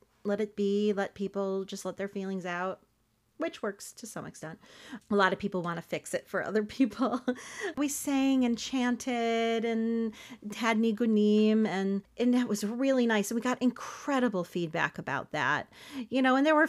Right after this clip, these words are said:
few people who said, "Does that mean we're never doing Jonah again?" And we said, "Not necessarily, but this was really, really beautiful for people." So it's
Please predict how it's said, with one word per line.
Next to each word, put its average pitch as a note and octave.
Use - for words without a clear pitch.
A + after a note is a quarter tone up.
few G#3+
people F#3
who F3
said, F3
"Does -
that F3
mean E3+
we're F3
never E3
doing E3+
Jonah B3+
again?" G#3
And A3
we C4+
said, C#4
"Not F#4+
necessarily, E4+
but A3
this B3+
was B3
really, C4+
really B3
beautiful A#3+
for E3
people." -
So B3+
it's B3+